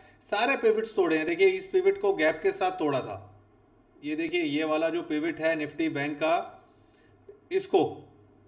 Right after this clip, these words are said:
इसको गैप के साथ तोड़ा था, ऊपर गया, रिवर्सल हुआ, थोड़ा सा करेक्शन आया, इस गैप को फिल करा है।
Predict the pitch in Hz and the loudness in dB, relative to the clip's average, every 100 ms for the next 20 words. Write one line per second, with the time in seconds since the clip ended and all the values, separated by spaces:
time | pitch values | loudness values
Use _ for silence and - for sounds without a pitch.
0 | _ _ _ _ _ _ 151 - 185 147 | _ _ _ _ _ _ -14 -4 -2 -2
1 | 135 - - 359 - 349 - 311 330 339 | -2 -2 0 -4 -2 -2 0 0 0 0
2 | 381 381 - - _ _ _ 302 302 359 | -4 -6 -14 -20 _ _ _ -8 -2 -2
3 | 349 330 359 392 - - 277 294 - 359 | 0 0 0 -2 -10 -8 -4 -2 -2 -2
4 | 339 - 359 349 302 311 339 - 147 143 | 0 2 2 2 -2 -4 -6 -6 -6 -6
5 | 165 156 156 175 - - - - 165 185 | -6 -2 -2 -4 -12 -20 -12 -6 0 2
6 | 202 202 214 196 196 185 135 113 - | 2 2 0 4 4 4 0 -2 -6